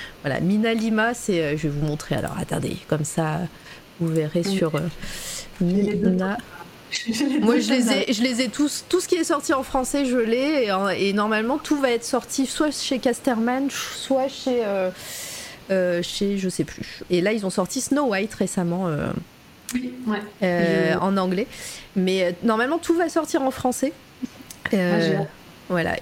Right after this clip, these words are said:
Speaker 1: et, euh, je vais vous montrer un petit peu, euh,
Speaker 2: Je, je suis jalouse de ta bibliothèque, déjà.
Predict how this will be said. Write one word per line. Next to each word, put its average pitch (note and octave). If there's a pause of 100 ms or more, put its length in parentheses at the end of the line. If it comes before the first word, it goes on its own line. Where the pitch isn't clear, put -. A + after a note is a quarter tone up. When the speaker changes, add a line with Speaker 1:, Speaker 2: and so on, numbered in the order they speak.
Speaker 1:
et, E3
euh, D#3+
je -
vais E3
vous D#3+
montrer E3
un E3
petit -
peu, F3+ (800)
euh, -
Speaker 2:
Je, -
je F#3+
suis G3
jalouse C4+
de C#4+
ta C#4
bibliothèque, B3+
déjà. F#3